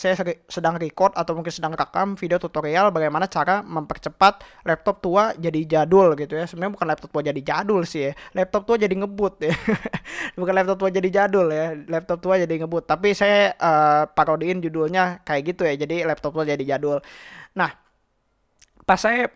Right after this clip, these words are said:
mau, eh, pasangin gitu ya, pas saya ganti dengan S S D, saya pasang cover belakangnya dan saya nyalain laptopnya, kok nggak nyala gitu. Apakah ini rusak gitu ya? Apakah kabel dari, eh, switch-nya tidak nyambung ke motherboard atau gimana gitu ya? Eh,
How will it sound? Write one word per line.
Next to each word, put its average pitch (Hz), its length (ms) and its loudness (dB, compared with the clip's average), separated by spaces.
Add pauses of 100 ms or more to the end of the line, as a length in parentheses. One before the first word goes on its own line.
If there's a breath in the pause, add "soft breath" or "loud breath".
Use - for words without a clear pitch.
mau, 156 640 -2
eh, 156 320 -4
pasangin 196 480 0
gitu 147 160 -4
ya, 170 80 0
pas 165 160 -4
saya 147 240 -2
ganti 147 400 -2
dengan 165 240 -2
S 143 160 -6
S 147 240 -6
D, 196 160 -4
saya 165 240 -2
pasang 160 400 0
cover 156 400 -6
belakangnya 147 640 0 (320 loud breath)
dan 160 240 0
saya 147 560 2
nyalain 170 320 4
laptopnya, 170 240 0
kok 226 160 0
nggak 147 240 -2
nyala 202 320 0
gitu. 170 240 2
Apakah 156 400 2 (240 loud breath)
ini 180 160 -4
rusak 220 480 -2
gitu 220 160 2
ya? 202 80 4
Apakah 165 480 2
kabel 160 400 2
dari, 160 480 0
eh, 147 400 -2
switch-nya 165 480 -4
tidak 160 320 0
nyambung 160 320 -4
ke 160 80 -4
motherboard 190 480 2
atau 147 160 -4
gimana 170 480 0
gitu 156 240 -4
ya? 175 160 0
Eh, - 400 -14